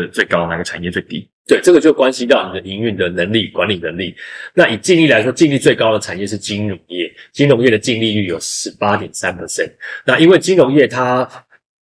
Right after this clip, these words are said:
Speaker 2: 其实设备的部分比较少，它的管销大概就是人力的管销。然后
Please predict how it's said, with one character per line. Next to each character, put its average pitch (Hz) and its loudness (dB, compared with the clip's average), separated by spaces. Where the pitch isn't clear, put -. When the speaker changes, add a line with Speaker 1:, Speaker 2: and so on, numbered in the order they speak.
Speaker 2:
其 113 0
实 123 0
设 143 6
备 143 6
的 117 2
部 117 -12
分 113 -4
比 - -20
较 101 -4
少， - -10
它 127 2
的 143 6
管 101 -2
销 107 0
大 120 4
概 107 2
就 107 -6
是 98 -6
人 90 -4
力 104 -2
的 87 -2
管 - -4
销。 - -8
然 117 -2
后 170 4